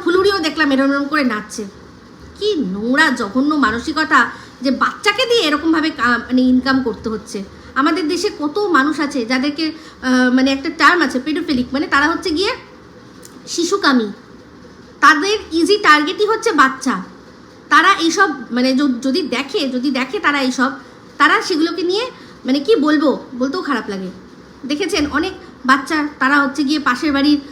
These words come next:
আহ, দাদা, কাকা, মামা, বড় বড় বুড়ো দাদুদের দ্বারা তারা শোষিত।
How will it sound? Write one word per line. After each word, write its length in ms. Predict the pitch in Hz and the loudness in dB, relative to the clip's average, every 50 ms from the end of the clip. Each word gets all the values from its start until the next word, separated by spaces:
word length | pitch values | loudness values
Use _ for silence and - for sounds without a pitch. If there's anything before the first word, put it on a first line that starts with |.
| - - - - | -18 -20 -12 -4
আহ, 300 | 254 254 247 240 240 240 240 - - - 247 | -2 0 2 2 0 0 -2 -6 -8 -8 -6
দাদা, 340 | 226 233 254 269 254 277 | 0 2 2 4 4 4
কাকা, 480 | 277 277 285 269 277 294 277 269 262 262 262 | 4 4 2 2 6 8 8 8 8 6 4
মামা, 480 | 254 262 269 277 269 262 254 247 - - - - - - - - - - - 262 | 2 4 6 6 6 6 6 4 0 -6 -12 -18 -20 -20 -20 -20 -20 -14 -6 0
বড় 200 | 247 277 294 294 | 2 4 4 4
বড় 140 | 302 294 269 | 4 4 2
বুড়ো 480 | 240 240 302 359 349 349 311 262 - - - - - - | 2 0 0 0 2 2 0 -2 -4 -6 -12 -20 -20 -6
দাদুদের 480 | 226 247 254 269 254 330 269 320 320 285 254 - - - - 262 | 0 2 2 2 2 2 2 2 2 0 -2 -8 -14 -16 -8 -4
দ্বারা 240 | 254 254 254 247 | -2 0 0 0
তারা 200 | 247 254 247 254 | -2 -2 -2 -4
শোষিত। 420 | 262 262 285 254 269 277 - - | -2 -2 -4 -2 -2 -2 -4 -4